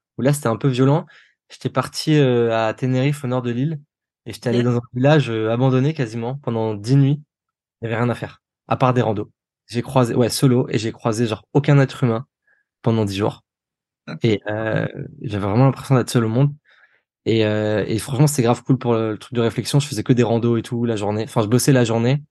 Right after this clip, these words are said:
Speaker 1: sauf le week-end. Et donc, euh, et donc, euh, soit j'allais marcher vite fait entre midi et deux, soit je partais faire des grosses randos le week-end, et cetera. Et genre vraiment, j'avais pas mon tel ni rien.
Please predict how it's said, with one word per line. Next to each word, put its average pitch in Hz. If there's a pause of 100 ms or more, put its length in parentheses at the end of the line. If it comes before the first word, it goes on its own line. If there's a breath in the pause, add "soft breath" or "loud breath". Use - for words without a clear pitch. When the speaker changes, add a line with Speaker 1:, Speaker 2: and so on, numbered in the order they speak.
(380)
Speaker 1:
sauf -
le 135
week-end. 135 (440 soft breath)
Et 113
donc, 113
euh, 107
et 101
donc, 101
euh, 104
soit 123
j'allais 113
marcher 110
vite 107
fait -
entre 117
midi 113
et 113
deux, 120
soit 120
je -
partais -
faire 110
des 101
grosses 101
randos 113
le 110
week-end, 110
et 104
cetera. 120 (600 loud breath)
Et 110
genre 95
vraiment, 123 (540)
j'avais 110
pas 131
mon 131
tel 123
ni 110
rien. 131